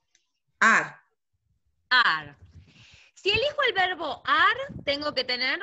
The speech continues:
Speaker 2: un determinado pronombre. No puedo decir, por ejemplo, I are. No puedo decir she are.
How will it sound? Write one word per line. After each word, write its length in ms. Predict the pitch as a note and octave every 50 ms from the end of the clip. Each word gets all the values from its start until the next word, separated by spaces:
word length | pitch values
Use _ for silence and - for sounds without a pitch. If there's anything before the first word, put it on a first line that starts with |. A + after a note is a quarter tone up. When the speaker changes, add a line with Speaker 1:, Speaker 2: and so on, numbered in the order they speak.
| - -
Speaker 2:
un 200 | - A#3 A#3+ C4
determinado 640 | C#4 C#4 - G#3+ G3+ G3 G3 G3+ A3 A#3 A3+ G#3+ F#3+
pronombre. 600 | G#3+ G#3 A3+ D4 E4+ C#4+ G#3 F#3+ E3+ D#3+ D#3 D#3
No 160 | F3+ F#3+ G3
puedo 160 | C#4 D#4 C4+
decir, 240 | A3+ G3+ - G3+ F3+
por 100 | - F#3+
ejemplo, 400 | F#3+ - F#3+ F#3+ F3 F#3+ F3+ - - G#3 A3 A3 G#3+ G#3+
I 140 | G#3 G#3 G#3 - -
are. 520 | G#3 G3 F3+ E3+ E3+ E3+ E3 D#3+ E3 D#3+ - _ _ _ _ _ _ _ _ _ _ _ _ _ _ _ _ _ _ _ _ _ _ _ _ _ _ _ _
No 200 | G#3 A3+ A#3 A#3
puedo 180 | C4 C#4+ C#4+ C4+
decir 420 | B3 A3 G#3 - A3 G#3 G3+ G3+ -
she 580 | - - - - - C4 B3+ B3+ B3+ - - _
are. 640 | G#3+ G#3 F#3+ F3+ F3 F3 F3 E3 D#3+ E3 E3+ F3